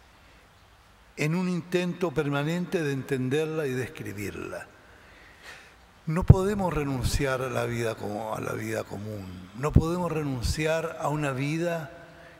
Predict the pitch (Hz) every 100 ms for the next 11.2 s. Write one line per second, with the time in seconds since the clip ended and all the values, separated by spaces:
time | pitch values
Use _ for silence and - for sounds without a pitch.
0 | - 147 - 151 151 151 - 160 151 147
1 | 160 147 - 139 123 135 147 151 135 -
2 | - - - - - - - - - 147
3 | - 139 117 135 143 160 113 - 104 92
4 | 90 - 87 90 - - - - - -
5 | - - 160 160 139 143 - 160 147 -
6 | 165 143 - - - - - - - -
7 | - 123 117 107 101 98 95 95 - -
8 | - - - - - - - - - 139
9 | 135 170 185 170 123 - 123 190 185 113
10 | 98 92 90 - 90 - - - - -
11 | 123 127